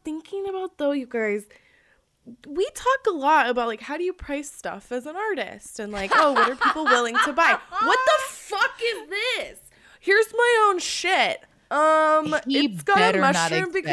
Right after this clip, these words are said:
Speaker 2: expect
Speaker 1: like, I hate veganism. And it's like, that's
Speaker 2: This
Speaker 1: fine.
Speaker 2: better not have
Speaker 1: I
Speaker 2: had a
Speaker 1: think that a
Speaker 2: price
Speaker 1: lot of
Speaker 2: underneath it.
Speaker 1: veganism is unethical. I think that a lot of it doesn't consider socioeconomic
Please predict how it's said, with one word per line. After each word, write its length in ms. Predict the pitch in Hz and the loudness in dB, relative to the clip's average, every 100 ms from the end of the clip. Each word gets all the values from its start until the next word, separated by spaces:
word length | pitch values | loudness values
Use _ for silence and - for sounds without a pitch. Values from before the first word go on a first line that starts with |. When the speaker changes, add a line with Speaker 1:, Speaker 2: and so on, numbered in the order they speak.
| 285 | -2
Speaker 2:
expect 80 | 285 | 0
Speaker 1:
like, 360 | 302 277 247 - | 0 2 0 -2
I 140 | 247 254 | 0 0
hate 460 | 220 220 214 240 | -2 0 0 0
veganism. 680 | 214 180 175 185 247 302 311 381 403 403 | -4 -8 -6 -4 -4 -4 -2 -2 0 -2
And 20 | 403 | -8
it's 100 | - | -6
like, 140 | 415 165 | -6 -2
that's 140 | 262 | 0
Speaker 2:
This 260 | - 233 180 | 2 2 0
Speaker 1:
fine. 360 | 233 269 339 | 0 2 2
Speaker 2:
better 320 | 185 185 185 175 | 2 2 0 0
not 240 | 170 160 | 0 2
have 80 | 208 | 4
Speaker 1:
I 80 | 311 | 4
Speaker 2:
had 160 | 415 440 | 2 0
a 40 | |
Speaker 1:
think 100 | - | 0
that 80 | 403 | 0
a 20 | |
Speaker 2:
price 260 | 381 349 247 | 0 0 2
Speaker 1:
lot 240 | 240 254 - | 2 2 0
of 20 | |
Speaker 2:
underneath 300 | 269 262 254 | -4 -4 -4
it. 300 | 247 233 220 | -4 -4 -6
Speaker 1:
veganism 240 | 214 202 202 | -8 -10 -12
is 120 | - | -12
unethical. 840 | 185 170 175 214 302 - 302 294 294 _ - | -12 -10 -10 -8 -12 -12 -8 -8 -10 _ -8
I 80 | - | -6
think 260 | - 214 214 | -6 -10 -10
that 120 | 208 | -10
a 60 | 190 | -6
lot 300 | 175 175 208 | -2 0 -2
of 160 | 220 | -4
it 240 | 214 214 - _ _ 190 | -6 -6 -10 _ _ -10
doesn't 500 | 180 208 196 220 214 | -2 0 0 -4 -6
consider 920 | - 202 190 - 190 208 196 190 185 - _ | -10 -10 -8 -6 -4 -2 -2 -2 -6 -10 _
socioeconomic 1040 | - 220 - 202 185 175 175 180 226 254 | -4 -4 -2 -4 -4 -6 -4 -2 -2 -2